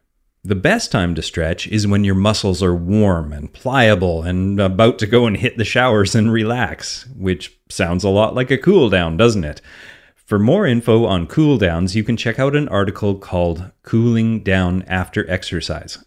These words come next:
Six Helpful Tips. And you can find the link to that and all the studies I just talked about at get fit guy dot quick and dirty tips dot com and look for episode three ninety-nine.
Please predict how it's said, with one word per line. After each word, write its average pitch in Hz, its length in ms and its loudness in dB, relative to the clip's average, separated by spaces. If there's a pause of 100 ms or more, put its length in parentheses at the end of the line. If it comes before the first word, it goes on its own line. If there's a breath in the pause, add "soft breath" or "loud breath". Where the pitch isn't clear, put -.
(120)
Six - 500 -4
Helpful 87 380 -6
Tips. - 400 -4
And 90 140 -4
you 87 60 -4
can 90 140 -4
find 101 320 0
the 147 100 -2
link 113 340 -2
to 101 100 -2
that 110 400 0
and 101 240 0
all 90 140 2
the 90 120 -4
studies 147 380 0
I 113 80 4
just 104 200 -2
talked 98 240 -2
about 92 360 0
at 85 400 -8
get 101 240 -4
fit - 300 -4
guy 90 280 0
dot 85 280 -6
quick - 200 -6
and 98 100 0
dirty 98 220 0
tips 87 380 -6
dot 95 340 -4
com 85 460 -2
and 90 140 -4
look 101 160 -4
for - 220 -2
episode 92 640 -4
three 98 540 -4
ninety-nine. 82 840 -4